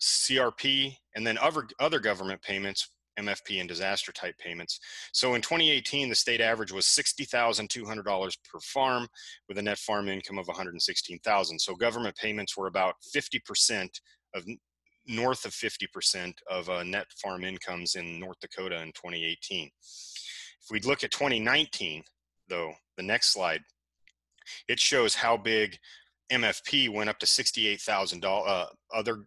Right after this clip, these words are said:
other payments in M F P, uh, sixty-eight thousand dollars, which is, uh, a huge chunk,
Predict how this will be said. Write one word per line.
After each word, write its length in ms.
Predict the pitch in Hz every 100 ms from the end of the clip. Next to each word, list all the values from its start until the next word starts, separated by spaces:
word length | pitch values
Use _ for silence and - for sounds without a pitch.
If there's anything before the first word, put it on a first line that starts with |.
| -
other 180 | 107 117
payments 460 | - 107 104 101
in 80 | 98
M 140 | 98 95
F 180 | -
P, 260 | - 101 92 - - - -
uh, 120 | 92
sixty-eight 500 | - 123 - 120 107
thousand 380 | - 107 98 87
dollars, 420 | 104 104 90 82
which 300 | 95 - -
is, 340 | 98 92 82 - - - _ 98
uh, 260 | 90 80 73 _ _ _ _ -
a 60 |
huge 600 | 92 - 147 135 120 -
chunk, 360 | - 123 107